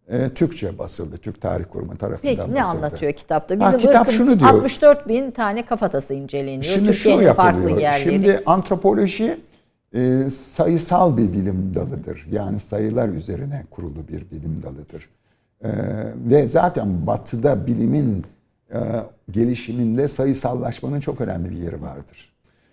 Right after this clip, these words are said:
Speaker 1: Şimdi Türkiye'de daha önce Türkiye'nin, e, e, ırk çalışmaları diyelim, Öjen Piter'in daha yapmış olduğu is-, ırk çalışmaları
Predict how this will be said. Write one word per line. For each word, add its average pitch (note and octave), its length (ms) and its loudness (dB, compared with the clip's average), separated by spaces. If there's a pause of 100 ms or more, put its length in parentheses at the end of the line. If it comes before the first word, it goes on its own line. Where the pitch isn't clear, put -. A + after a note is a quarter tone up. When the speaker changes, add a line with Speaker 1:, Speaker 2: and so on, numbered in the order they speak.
(140)
Speaker 1:
Şimdi D#3+ 380 -4
Türkiye'de C3 600 -2
daha E3 280 0
önce A2 540 -2
Türkiye'nin, B2 1000 -2 (560)
e, A#2 60 -6 (960)
e, G2+ 400 -4 (400)
ırk G3 280 4
çalışmaları F2+ 800 -6
diyelim, E2 480 -4
Öjen G2+ 320 -2
Piter'in F2 480 -8
daha F2+ 160 -6
yapmış - 600 -10
olduğu F2 320 -4
is-, A2+ 380 -4
ırk - 160 -4
çalışmaları F2+ 680 -4